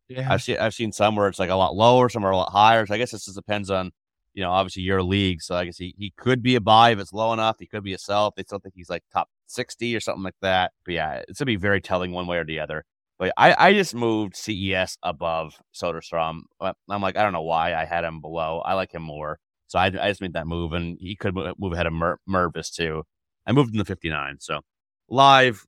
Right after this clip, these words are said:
Speaker 2: you know, that's, that's what, it's good to break it down like this. That's why I love the offseason. We can break it down, you know, by team, by, uh, you know, by pro-, by position. It really helps kind of paint a better picture than looking at a giant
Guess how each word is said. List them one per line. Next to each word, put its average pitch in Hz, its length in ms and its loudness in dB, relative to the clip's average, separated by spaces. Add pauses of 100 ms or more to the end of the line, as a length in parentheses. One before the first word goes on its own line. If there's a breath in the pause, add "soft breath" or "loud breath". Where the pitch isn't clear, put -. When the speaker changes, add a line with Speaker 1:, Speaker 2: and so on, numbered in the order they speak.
(160)
Speaker 2:
you 117 80 -4
know, 104 100 0
that's, 117 160 -2
that's 135 240 -6
what, 151 240 -4
it's 135 160 -10
good 147 240 -2 (240)
to 110 260 -8 (480)
break 113 280 0
it 90 100 -8
down 92 300 0
like 85 100 -10
this. 85 160 -8
That's 98 160 -8
why 123 160 2
I 107 60 2
love 104 240 -4
the 98 80 -4
offseason. 90 480 -6 (720)
We 98 120 -10
can 90 120 -12
break 107 220 -2
it 110 80 -6
down, 107 400 -2
you 92 80 -2
know, 87 140 -4 (280)
by 78 160 -8 (100)
team, 127 560 0
by, 76 460 -6
uh, - 20 -10 (120)
you 87 80 -10
know, 78 100 -10
by - 140 -20 (100)
pro-, 117 240 2 (160)
by 87 460 -2 (100)
position. 131 580 -2 (320)
It 87 80 -10
really 123 200 2
helps 110 420 -2
kind 95 240 -4
of 85 120 -6 (460)
paint 107 220 -4
a 98 60 -8
better 95 260 0
picture - 380 -6
than 87 100 -10
looking 90 240 -8
at 85 140 -4
a 90 120 0
giant 107 800 2